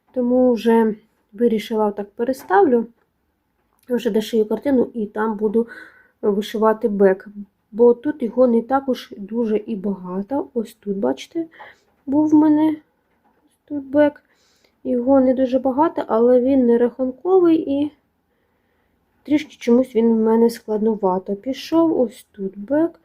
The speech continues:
далі ось на цій штучці, не знаю, що це таке, е,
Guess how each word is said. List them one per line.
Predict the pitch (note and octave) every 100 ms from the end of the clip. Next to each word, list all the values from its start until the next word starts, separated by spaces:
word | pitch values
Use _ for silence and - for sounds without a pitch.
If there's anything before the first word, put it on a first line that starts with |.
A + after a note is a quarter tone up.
| _ _ _ _
далі | G#3+ A#3 A#3+ A#3 A3+ -
ось | B3 A#3 A3+ -
на | A3 G#3+
цій | G#3+ - G#3+
штучці, | G#3 - - G3 - - F4 F4 - _ -
не | C#4+
знаю, | D4 C#4 C4+
що | C4+ C#4
це | -
таке, | C4+ C4 - C4 B3+ _ _ - _ - - _ _ _ _ B3
е, | A#3+ A#3+ B3 B3 B3